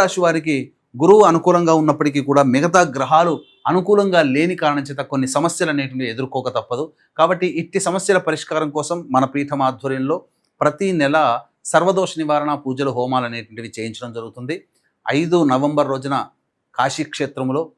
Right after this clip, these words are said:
కార్తీక పౌర్ణమి సందర్భంగా, కార్తీక అమావాస్య సందర్భంగా ఇరవై నవంబర్న సుప్రసిద్ధ శ్రీశైల క్షేత్రంలో, నాలుగు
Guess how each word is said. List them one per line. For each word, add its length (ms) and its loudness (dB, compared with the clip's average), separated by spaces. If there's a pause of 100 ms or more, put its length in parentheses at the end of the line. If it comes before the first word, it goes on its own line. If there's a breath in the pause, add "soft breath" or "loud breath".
(460)
కార్తీక 400 0
పౌర్ణమి 320 -6
సందర్భంగా, 440 -6 (160)
కార్తీక 340 2 (100)
అమావాస్య 440 0
సందర్భంగా 400 -2 (140)
ఇరవై 200 0 (100)
నవంబర్న 440 -2 (840)
సుప్రసిద్ధ 480 -6 (100)
శ్రీశైల 320 -4 (100)
క్షేత్రంలో, 460 -6 (460)
నాలుగు 260 0